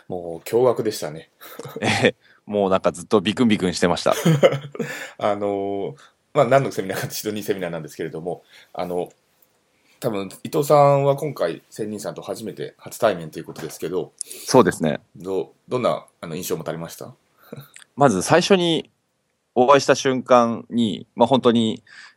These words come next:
Speaker 2: なんでしょう、今まで聞いてた声と、その目の前、え、今まで聞いてた声がその目の前にいる人から発せられているっていうことにすごいなんか違和感があって、
Speaker 1: はい。
Speaker 2: あのー、まあ、なんか最初一時間ぐらいですかね、あの、お食事とかご一緒させていただいたんですけど、その間にもずっと違和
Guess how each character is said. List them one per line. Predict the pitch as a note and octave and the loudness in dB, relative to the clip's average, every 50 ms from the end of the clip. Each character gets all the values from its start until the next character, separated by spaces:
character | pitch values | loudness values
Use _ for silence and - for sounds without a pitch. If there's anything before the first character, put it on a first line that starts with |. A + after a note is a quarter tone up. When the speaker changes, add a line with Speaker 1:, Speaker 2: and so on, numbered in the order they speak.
| _ | _
Speaker 2:
な | - A2+ A#2+ | 0 2 2
ん | |
で | G2+ | 2
し | F2 F#2 | 2 2
ょ | |
う、 | E2 | 4
今 | G2+ A#2 C3+ | 6 6 6
ま | C#3+ D3 C#3 | 8 8 6
で | A2 F2+ | 6 4
聞 | - A2 A2 | 4 2 0
い | |
て | G2 - | 2 4
た | - G2+ F2+ | 4 4 4
声 | - - G2+ F#2 | 6 6 4 6
と、 | - - F#2 E2+ D2+ | 6 4 2 2 2
そ | - F2+ | 0 -2
の | F2+ | 0
目 | F2+ F#2+ G2+ | 2 4 6
の | A2+ B2 | 8 8
前、 | C3+ B2+ A#2 F#2 - - | 8 8 6 4 2 -2
え、 | F#2 E2+ | -6 -6
今 | - G#2+ C3 D3 | -2 2 4 4
ま | D#3+ F3+ D#3+ | 6 6 4
で | B2 | 4
聞 | A2+ - A2+ | 2 0 0
い | G#2 | 0
て | - G#2+ | 2 2
た | F#2+ - | 0 2
声 | - A#2 A2 F#2+ | 4 4 4 4
が | F2 D#2+ | 4 0
そ | - F#2 | 0 -2
の | F2 F2 | -2 2
目 | F#2+ G2 | 2 4
の | G#2+ A#2+ | 4 6
前 | C#3 D3 C3 A2+ | 8 8 8 6
に | G2 | 4
い | F#2 | 2
る | F2 F2+ | 2 0
人 | - - - A2 | 0 2 2 2
か | - - F#2 | 6 6 4
ら | - | 4
発 | - - F#2+ - - | 4 0 -8 -4 4
せ | - G#2+ | 6 8
ら | G#2 G2+ | 8 8
れ | G#2 | 8
て | G#2 G#2+ G2+ G2+ | 8 8 8 8
い | |
る | G2+ G#2 G2+ | 8 6 2
っ | - _ _ _ _ _ - | -2 _ _ _ _ _ 0
て | - | 2
い | G2+ F#2+ F#2 | 4 4 4
う | E2+ | 4
こ | F#2 F2+ | 4 4
と | E2 F2+ | 4 4
に | E2+ E2 D2 | 4 4 2
す | - - | 2 6
ご | G2 G#2+ G#2 | 8 8 10
い | |
な | F#2+ F#2 | 8 8
ん | E2+ | 6
か | - | 6
違 | D2 F#2+ | 6 8
和 | G#2+ G#2+ | 8 8
感 | G#2 G2+ F#2 D#2+ | 8 6 4 4
が | D2+ D#2 | 4 2
あ | D#2+ | 2
っ | - | 0
て、 | _ _ - D#2 B1 G#1+ - _ | _ _ 0 2 2 2 0 _
Speaker 1:
は | - - - - - G2 E2+ | -10 -20 -14 -10 -8 -8 -8
い。 | D#2+ D#2+ | -2 2
Speaker 2:
あ | E2 F2 E2+ | 2 2 4
の | D#2+ D#2 | 4 0
ー、 | D#2 D2+ D2+ D2 D2 C#2+ C#2 B1 B1 A#1 A1+ G#1+ G1+ G1+ G1+ G1+ - _ _ _ _ _ _ _ - | 0 2 2 2 0 2 2 2 2 2 4 4 4 4 2 0 -2 _ _ _ _ _ _ _ 2
ま | - A2+ | 4 6
あ、 | |
な | G#2+ G#2 | 6 6
ん | |
か | - - - - - - - _ - | 4 2 0 -2 -8 -20 -20 _ -6
最 | - - D3 | 2 2 4
初 | D3 - | 6 6
一 | C3 A2+ A#2+ C3+ | 4 4 4 0
時 | C#3+ D3 | 0 4
間 | F3 E3 | 4 4
ぐ | E3+ F3 | 6 8
ら | E3 C3+ | 8 8
い | G2+ | 6
で | F2+ | 6
す | - - | 2 0
か | F#2 F2 | 0 2
ね、 | E2+ D#2+ - | 2 2 2
あ | - D#2 | 2 0
の、 | C#2 B1 A1 - - | 0 -2 -4 -2 -2
お | G#2 | 2
食 | - B2+ G#2+ A#2 A2+ | 4 6 6 6 6
事 | G#2+ - | 6 4
と | A#2 | 6
か | - D2+ - - | 6 6 6 6
ご | - G2 | 6 4
一 | F#2+ - | 4 4
緒 | - | 2
さ | F#2+ - | -2 0
せ | F#2+ G#2+ G2+ | 2 2 4
て | - - | 6 6
い | F#2+ | 6
た | F#2 G2 | 6 8
だ | F2+ F#2 | 8 8
い | F#2 | 8
た | - F#2+ | 6 6
ん | F#2+ | 4
で | E2 | 4
す | D#2+ - | 0 0
け | D#2 | 0
ど、 | - - | 0 2
そ | - A2 | 4 6
の | G#2 G#2+ | 6 8
間 | A2+ G#2+ G#2 | 8 8 8
に | G2+ G2+ | 6 4
も | E2+ D#2 | 2 -2
ず | D2+ - G2 | -2 -2 -2
っ | G2+ | 0
と | - - B2+ | 6 8 8
違 | A#2+ C3 | 10 10
和 | C3+ B2+ | 8 6